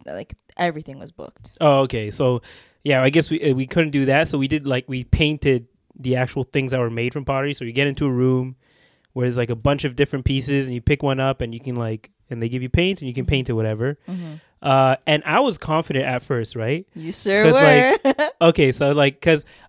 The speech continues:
Speaker 2: I usually, I'm pretty confident that, like, I can pick up on skills pretty easily.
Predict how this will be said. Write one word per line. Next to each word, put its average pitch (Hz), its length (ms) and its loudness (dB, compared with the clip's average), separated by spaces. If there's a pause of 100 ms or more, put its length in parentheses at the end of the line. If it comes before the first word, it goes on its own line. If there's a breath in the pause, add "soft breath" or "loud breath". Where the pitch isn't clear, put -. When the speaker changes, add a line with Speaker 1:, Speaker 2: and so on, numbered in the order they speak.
Speaker 2:
I 196 480 2
usually, 170 580 -4
I'm 139 160 -4
pretty 196 240 -4
confident 156 440 -4
that, 135 160 0
like, 123 160 -2
I 135 100 -2
can 147 160 -8
pick 151 240 -2
up 147 100 -6
on 135 120 0
skills 131 400 -6
pretty 123 260 -6 (180)
easily. 151 460 -6